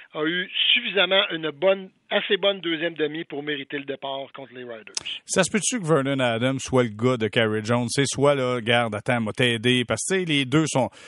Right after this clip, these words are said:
Speaker 2: je dis pas exubérants, mais tu sais, ça danse, ça gigote, euh, tu sais, « Ah, viens, je vais t'aider », puis à un moment donné, il y a, le coach a beau vouloir, mais si le gars est pas capable de rendre ce qui est supposé de rendre sur le terrain, il va, faut que tu
Speaker 1: Ah,
Speaker 2: passes à
Speaker 1: ouais,
Speaker 2: autre
Speaker 1: mais là,
Speaker 2: chose, là.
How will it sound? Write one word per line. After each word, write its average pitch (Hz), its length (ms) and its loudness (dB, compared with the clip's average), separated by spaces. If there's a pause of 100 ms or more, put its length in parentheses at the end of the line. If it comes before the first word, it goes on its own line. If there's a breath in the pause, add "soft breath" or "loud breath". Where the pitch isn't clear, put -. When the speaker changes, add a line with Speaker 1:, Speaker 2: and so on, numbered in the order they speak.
(140 loud breath)
Speaker 2:
je 104 60 -10
dis - 100 -6
pas 117 100 0
exubérants, 147 600 2
mais 101 100 -10
tu - 120 -6
sais, - 40 -8
ça 135 200 0
danse, 127 380 0
ça 127 140 -4
gigote, 123 580 0
euh, 120 80 2
tu 117 180 0
sais, « 135 200 0
Ah, 127 120 -2
viens, 165 220 0
je 113 80 -4
vais 113 60 -2
t'aider », 127 460 0
puis 104 200 -10
à 113 120 -10
un 120 40 -8
moment 135 160 -2
donné, 147 160 -4
il 180 80 -2
y 131 60 2
a, 120 60 -4
le 107 440 -10
coach 180 260 0
a 120 60 2
beau 143 140 0
vouloir, 135 420 0
mais 104 180 -2
si - 200 -10
le 139 60 -10
gars 165 100 0
est 175 40 0
pas 135 120 0
capable 127 340 2
de 120 60 2
rendre 131 400 0 (280 loud breath)
ce - 120 -12
qui 143 100 4
est 131 40 4
supposé 135 340 2
de 120 80 2
rendre 147 260 2
sur 117 160 0
le 113 100 2
terrain, 107 380 -2
il 107 340 -12
va, 101 120 -12
faut - 200 -6
que - 60 0
tu - 60 -4
Speaker 1:
Ah, 175 80 6
Speaker 2:
passes 143 120 4
à 123 60 2
Speaker 1:
ouais, 104 60 0
Speaker 2:
autre - 80 0
Speaker 1:
mais 160 60 6
là, 196 60 6
Speaker 2:
chose, 135 160 -4
là. 117 120 0